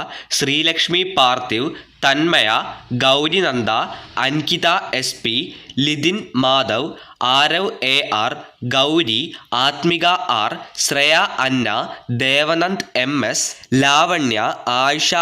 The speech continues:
ഹംദ, കാർത്തിക് ദേവ്. ഇവരാണ് നമ്മുടെ കഴിഞ്ഞ വീഡിയോയിലെ ബോണസ് ക്വസ്റ്റ്യന്റെ വിന്നേഴ്സ്. ബോണസ് ക്വസ്റ്റ്യൻ എന്താണെന്ന് അറിയാത്തവർക്ക് വേണ്ടി പറയാം. വീഡിയോയുടെ അവസാനം നിങ്ങൾക്ക് വേണ്ടി നൽകുന്ന ഒരു ചോദ്യമാണ് ബോണസ് ക്വസ്റ്റ്യൻ. അതിന്റെ ഉത്തരം കമന്റ് ചെയ്യുന്ന കുറച്ച് പേരെ സെലക്ട് ചെയ്ത് നമ്മൾ അടുത്ത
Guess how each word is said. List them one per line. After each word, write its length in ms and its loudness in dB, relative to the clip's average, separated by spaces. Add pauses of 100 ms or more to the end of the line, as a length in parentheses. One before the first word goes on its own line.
(140)
ഹംദ, 340 0 (460)
കാർത്തിക് 560 0
ദേവ്. 200 -2 (280)
ഇവരാണ് 400 2 (140)
നമ്മുടെ 280 0
കഴിഞ്ഞ 260 0 (100)
വീഡിയോയിലെ 360 0 (100)
ബോണസ് 320 0
ക്വസ്റ്റ്യന്റെ 400 0
വിന്നേഴ്സ്. 360 0 (280)
ബോണസ് 340 2
ക്വസ്റ്റ്യൻ 280 0 (120)
എന്താണെന്ന് 440 0
അറിയാത്തവർക്ക് 560 0
വേണ്ടി 220 0
പറയാം. 300 2 (340)
വീഡിയോയുടെ 460 2
അവസാനം 440 0
നിങ്ങൾക്ക് 360 2
വേണ്ടി 240 0
നൽകുന്ന 300 2
ഒരു 140 0
ചോദ്യമാണ് 420 2 (100)
ബോണസ് 320 -2
ക്വസ്റ്റ്യൻ. 320 -2 (300)
അതിന്റെ 300 0
ഉത്തരം 300 0
കമന്റ് 400 0
ചെയ്യുന്ന 300 2
കുറച്ച് 340 -2
പേരെ 260 0
സെലക്ട് 380 -2
ചെയ്ത് 220 2
നമ്മൾ 200 0 (320)
അടുത്ത 200 -2